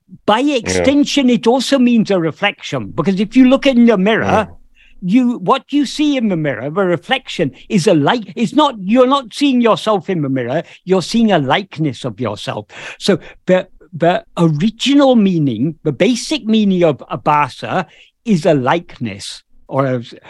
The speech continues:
Speaker 1: a semblance. The secondary meaning is a reflection. So ego is called a reflection because it is not the original awareness.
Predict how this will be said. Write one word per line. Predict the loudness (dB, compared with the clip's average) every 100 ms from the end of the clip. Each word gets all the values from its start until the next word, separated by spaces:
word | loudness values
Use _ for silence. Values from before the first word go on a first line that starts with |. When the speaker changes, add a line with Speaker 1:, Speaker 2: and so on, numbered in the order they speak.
| -10
Speaker 1:
a | -8
semblance. | -4 -2 0 0 -4 -6 -12 -18 -20 -20 -20 -6 0
The | 2 0 -6
secondary | -16 -8 -6 -2 4 4 4 4
meaning | 4 2 2 0
is | 0
a | -2
reflection. | -4 -4 -6 -6 -10 -12 -12 -14 -20 -20 -20 -16
So | -4 -4 -4 -12 -20 _ _ -12 2
ego | 2 4 2 2
is | 0 -4
called | -4 0 4 4 4
a | 0
reflection | -2 -4 -6 -4 -8 -6 -4 -6 -6 -14 -8
because | -2 0 0
it | -2 -2
is | 0
not | 0 0 -2
the | -2 0
original | 0 -2 -4 0 0 2
awareness. | -2 -4 -6 -8 -10 -10 -12 -16